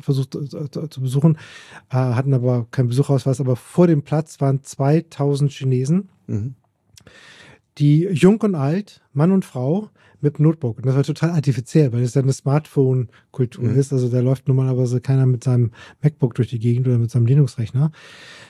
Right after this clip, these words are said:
Speaker 1: Ähm, und haben sich gegenseitig sozusagen geholfen und, und Dinge da installiert. Und ich hab das am Anfang nicht begriffen, bis ich verstanden habe, das war eine Open-Claw-Installationsparty.
Speaker 2: Unglaublich.
Speaker 1: Und da hab ich verstanden, warum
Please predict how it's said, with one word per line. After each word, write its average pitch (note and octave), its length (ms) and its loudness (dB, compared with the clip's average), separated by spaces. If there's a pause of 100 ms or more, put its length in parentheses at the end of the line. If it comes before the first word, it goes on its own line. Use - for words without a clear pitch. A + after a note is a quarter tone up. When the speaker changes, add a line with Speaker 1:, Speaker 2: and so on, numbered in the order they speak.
(600)
Speaker 1:
Ähm, D3 320 4
und D3+ 200 -2
haben D#3 100 4
sich C#3+ 120 -4
gegenseitig D#3 500 2
sozusagen C#3+ 420 0
geholfen D3 440 0
und, C#3+ 220 -2
und D3+ 200 -4
Dinge D3+ 160 4
da B2+ 100 2
installiert. B2 540 -2
Und A#2 60 -4
ich A#2 100 -2
hab C#3+ 60 0
das - 140 -6
am C3+ 120 -2
Anfang D3 240 2
nicht C#3 120 -2
begriffen, D#3+ 540 0
bis C3+ 220 -2
ich B2 80 -4
verstanden C#3 320 0
habe, C3 120 0
das B2 140 -2
war C#3 80 4
eine C3+ 200 -2
Open-Claw-Installationsparty. D3 1500 -2 (420)
Speaker 2:
Unglaublich. G#2 460 -10 (180)
Speaker 1:
Und C3+ 100 0
da C#3+ 100 6
hab E3 80 6
ich D#3+ 80 2
verstanden, D#3+ 400 -8
warum D3+ 540 0